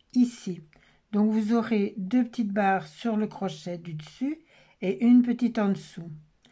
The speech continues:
Si vous n'y arrivez pas, vous pouvez piquer entre les deux ici. Mais je vous conseille franchement de faire comme ça. Ce sera plus, plus discret.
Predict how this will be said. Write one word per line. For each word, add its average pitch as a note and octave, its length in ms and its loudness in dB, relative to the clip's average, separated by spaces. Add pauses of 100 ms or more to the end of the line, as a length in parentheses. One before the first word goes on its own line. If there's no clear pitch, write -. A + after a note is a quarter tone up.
(320)
Si - 200 0
vous A#3 100 6
n'y B3 140 10
arrivez A#3 340 4
pas, C4 240 2
vous B3+ 120 -2
pouvez G#3+ 200 -6
piquer A#3 480 -2
entre G#3+ 320 -2
les G3 140 0
deux F#3+ 180 -4
ici. D#3 480 -8 (600)
Mais A3 340 2
je G#3 140 -2
vous G#3+ 120 -2
conseille G#3+ 520 0
franchement A3 580 -2
de G3 80 -4
faire F#3+ 300 -8
comme F3 160 -6
ça. G#3+ 400 -6 (340)
Ce - 140 -20
sera F#3+ 260 -2
plus, G#3 440 -2
plus - 200 -4
discret. A3 540 -6